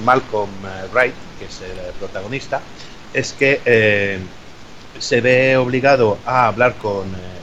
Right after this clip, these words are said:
con su padre, su padre, eh, por, em, el motivo de que ha aparecido un asesino en serie que imita, eh, eh,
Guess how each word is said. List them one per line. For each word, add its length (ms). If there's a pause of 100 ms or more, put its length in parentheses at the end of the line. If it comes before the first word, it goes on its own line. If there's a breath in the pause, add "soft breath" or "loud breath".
con 140
su 120
padre, 360 (540 loud breath)
su 100
padre, 520
eh, 540 (440)
por, 320
em, 320
el 140
motivo 400
de 220
que 180
ha 80
aparecido 480
un 80
asesino 340
en 100
serie 300 (520 loud breath)
que 240
imita, 520 (300)
eh, 640
eh, 720